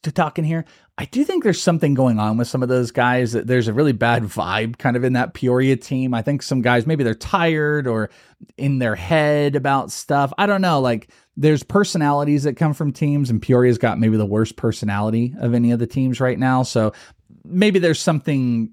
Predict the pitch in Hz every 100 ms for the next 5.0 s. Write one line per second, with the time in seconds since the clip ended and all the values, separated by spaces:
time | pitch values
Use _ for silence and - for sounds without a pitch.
0 | - 127 123 113 107 120 - 113 139 135
1 | 127 113 _ - 135 139 - - 165 202
2 | 160 135 113 120 120 110 127 131 107 -
3 | 104 104 95 107 101 110 107 92 - 127
4 | 113 202 190 170 147 120 - 113 73